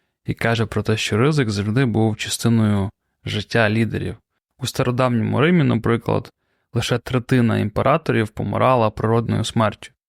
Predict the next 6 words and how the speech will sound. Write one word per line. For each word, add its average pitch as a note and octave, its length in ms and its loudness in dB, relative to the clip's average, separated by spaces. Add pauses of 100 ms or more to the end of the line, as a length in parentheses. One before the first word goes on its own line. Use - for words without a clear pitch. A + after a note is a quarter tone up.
(360)
Більшість A#2+ 440 0
з A2 60 -2
них D3+ 300 2
гинули A2 600 0 (520)
внаслідок G#2+ 500 -2
змов, C3+ 480 2